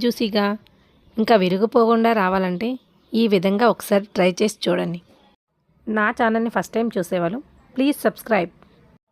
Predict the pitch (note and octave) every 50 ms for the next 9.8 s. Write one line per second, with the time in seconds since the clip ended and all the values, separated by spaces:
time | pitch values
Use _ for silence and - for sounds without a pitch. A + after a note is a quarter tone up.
0 | _ _ _ _ _ _ _ - G3+ F3+ G#3 G3 G3+ G3+ - G#3+ - A#3+ A3+ G3
1 | F#3+ F#3 F#3 F#3 A3 A#3 G3+ F#3+ F#3 F#3 E3+ E3 A3 A3+ A3+ A3 F3+ F3+ F3+ F#3
2 | G3 G#3 F#3+ F3 E3+ - - - F3 E3+ E3 E3+ E3+ - _ - - F#3+ G3+ G#3
3 | F#3 F#3+ F3+ F3+ F#3 E3+ A3 A3+ A3 G3+ F#3+ F3+ F#3 F#3 F#3+ F3+ F3 F#3+ A3 G#3+
4 | - F3 F#3 F3 F3+ F#3 F#3 F3 E3+ G#3+ C4+ - _ _ _ _ _ _ _ _
5 | _ _ _ _ _ _ _ _ - A#3+ G#3+ G#3+ A#3 A3 A3 F#3+ F#3 F#3+ G#3 A3
6 | G#3+ G3+ G3 G3+ G3+ G3+ F3+ E3+ - - - F3 F3 E3+ E3+ F3+ - - - _
7 | - - - - _ _ _ _ _ _ _ _ _ _ - - A3+ G3+ G#3 G#3
8 | - B3+ C4 - A#3+ G3 F#3+ G3 G#3 G#3+ G3+ - - - B3+ C#4+ E4 - _ _
9 | _ _ - G#3+ G3 G3+ G#3 A#3 A#3+ - - G3 F3+ F3+ G#3+